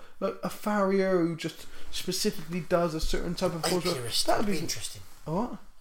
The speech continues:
Speaker 2: Apiarist.
Speaker 1: An
Speaker 2: Someone who
Speaker 1: apiarist?
Speaker 2: keeps bees.
Speaker 1: Yes.
Speaker 2: Yeah, that
Speaker 1: I
Speaker 2: would
Speaker 1: didn't
Speaker 2: be a
Speaker 1: even
Speaker 2: good
Speaker 1: know it's
Speaker 2: one.
Speaker 1: an apiarist. That'd be wicked because I, last year, well, no, not even last year, it was this year, a couple of months ago. Excuse me, I was pricing up beehives.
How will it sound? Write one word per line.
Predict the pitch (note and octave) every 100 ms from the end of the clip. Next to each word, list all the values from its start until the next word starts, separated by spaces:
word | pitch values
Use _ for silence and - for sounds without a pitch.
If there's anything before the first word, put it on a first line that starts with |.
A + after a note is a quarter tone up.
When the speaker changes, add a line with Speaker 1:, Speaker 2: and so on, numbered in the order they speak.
| -
Speaker 2:
Apiarist. | B2+ - - - -
Speaker 1:
An | -
Speaker 2:
Someone | - - G#3+ B3
who |
Speaker 1:
apiarist? | - -
Speaker 2:
keeps | D#3
bees. | - D3+ C3 F2+ - - - - - - - - - - -
Speaker 1:
Yes. | D#3 C#3+ D#3 C#3+ - - - - -
Speaker 2:
Yeah, | - G2+
that | D3
Speaker 1:
I | G3+
Speaker 2:
would |
Speaker 1:
didn't | G#3+
Speaker 2:
be | G#3+
a |
Speaker 1:
even | G3+
Speaker 2:
good | G3+
Speaker 1:
know | G3+
it's | F3
Speaker 2:
one. | F3
Speaker 1:
an | G3 G#3+
apiarist. | - D3 -
That'd | D3
be | C#3+ D3+ C#3+
wicked | F#3 F#3 C3+
because | C3 - - - - - D#3+
I, | F3 F3 - F3+ - -
last | - F#3 G3 - -
year, | F#3
well, | F#3 E3+
no, | E3+ E3
not | D#3+
even |
last | D#3 D3+
year, | E3+
it |
was | D#3
this | G3 G3
year, | D#3
a |
couple | - E3+
of |
months | D#3
ago. | D3+ - - - - - - - - - - - -
Excuse | - - F#3
me, | E3+ B2 -
I |
was | E3
pricing | - - F#3+ F3+ F#3+
up | F3+ -
beehives. | F#3 D3 B2 G#2+